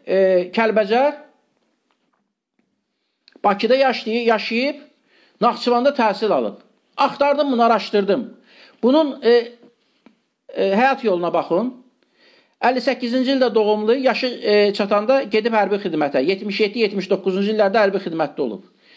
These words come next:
Qayıdıb bir il fəhlə işləyib, e, hansısa adına yazıblar ki, göy usta işləyib, amma təhsil olmayan adam nətər usta işləyə bilər? Səksən bir, iki min beşinci ildən, səksən birinci ildən iki min beşinci ilə qədər iyirmi altı Bakı Komissarı rayon,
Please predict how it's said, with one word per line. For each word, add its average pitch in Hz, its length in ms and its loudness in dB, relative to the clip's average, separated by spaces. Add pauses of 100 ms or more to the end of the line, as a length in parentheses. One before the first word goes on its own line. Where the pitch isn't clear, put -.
(420)
Qayıdıb 254 460 2 (160)
bir 254 160 2
il 226 100 -4
fəhlə 202 320 0
işləyib, 175 480 -2 (760)
e, 156 220 -4
hansısa 185 460 -2
adına 190 300 0
yazıblar 196 340 0
ki, 214 100 -4
göy 196 220 2
usta 190 200 -2
işləyib, 160 280 -2
amma 185 580 -2
təhsil 196 320 -2
olmayan 202 240 2
adam 180 160 0
nətər 190 240 2
usta - 240 -6
işləyə 113 300 -8
bilər? - 180 -14 (640)
Səksən 254 520 -2
bir, 294 120 -2
iki 254 200 0
min 247 200 2
beşinci 208 500 0
ildən, 185 500 -2
səksən 196 400 -2
birinci 202 320 0
ildən 175 200 0
iki 196 120 -6
min 185 140 -2
beşinci 170 340 -2
ilə 165 160 2
qədər 175 300 0 (440)
iyirmi 240 260 2
altı 247 240 2
Bakı 254 240 -2
Komissarı 202 480 0
rayon, 233 340 0